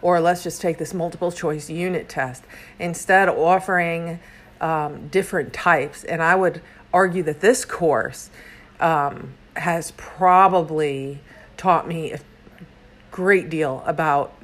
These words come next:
different examples and ways you can assess students without using the same old traditional factory model, unit tests,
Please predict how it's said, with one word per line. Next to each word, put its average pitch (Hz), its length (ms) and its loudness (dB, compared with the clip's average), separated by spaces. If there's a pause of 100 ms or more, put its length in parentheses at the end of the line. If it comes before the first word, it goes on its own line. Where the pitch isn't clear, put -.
different 185 480 -4
examples 165 840 -4
and 156 320 -8
ways 160 480 -2
you 175 160 -6
can 185 760 -4 (540)
assess 175 540 0
students 165 880 -4 (880)
without 185 640 4
using 175 480 -2
the 170 100 -4
same 170 400 -2
old 156 240 -2
traditional 156 680 -6
factory 151 520 0
model, 139 560 -4 (280)
unit 156 360 -6
tests, - 680 -4